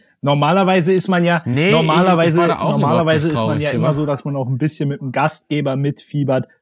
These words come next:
Speaker 1: Hatte ich absolut gar nicht. Ich dachte mir so, „Komm, sch-, schieß die ab
Speaker 2: Nee.
Speaker 1: und gut ist, dann ist nach der
Speaker 2: Null.
Speaker 1: Vorrunde die
Speaker 2: Null.
Speaker 1: Diskussion durch.“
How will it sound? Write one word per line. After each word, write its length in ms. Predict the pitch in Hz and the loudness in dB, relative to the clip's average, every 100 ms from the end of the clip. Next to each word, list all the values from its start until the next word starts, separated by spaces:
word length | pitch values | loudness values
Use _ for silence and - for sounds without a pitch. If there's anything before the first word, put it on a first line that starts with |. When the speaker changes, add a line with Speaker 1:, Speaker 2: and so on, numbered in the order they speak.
| - | -6
Speaker 1:
Hatte 180 | 147 | -4
ich 140 | 131 - | -4 -4
absolut 420 | 139 - 127 117 | -6 -6 -8 -6
gar 200 | 123 117 | -6 -6
nicht. 200 | 120 - _ _ _ _ _ | -8 -12 _ _ _ _ _
Ich 140 | - - | -8 -4
dachte 260 | 147 - | -4 -2
mir 100 | 156 | -4
so, 200 | 131 143 135 | 0 -2 -2
„Komm, 400 | 151 143 135 - _ _ _ _ _ | -2 -2 -4 -8 _ _ _ _ _
sch-, 220 | - - _ | -14 -14 _
schieß 420 | - - 170 165 | -8 -2 -2 -2
die 140 | 151 | -2
ab 160 | 139 135 | 0 0
Speaker 2:
Nee. 180 | 113 123 | 0 -2
Speaker 1:
und 80 | 110 | -2
gut 220 | 147 139 | -2 -2
ist, 240 | 135 - | -4 -4
dann 120 | 131 | -4
ist 160 | 127 - | -4 -6
nach 100 | 117 | -6
der 180 | 113 110 | -4 -2
Speaker 2:
Null. 80 | 113 | -2
Speaker 1:
Vorrunde 420 | 123 123 120 117 | -2 -4 -6 -6
die 120 | 113 | -6
Speaker 2:
Null. 100 | 110 | -6
Speaker 1:
Diskussion 540 | 110 110 107 110 101 | -8 -10 -8 -6 -4
durch.“ 260 | 98 101 98 | -4 -6 -10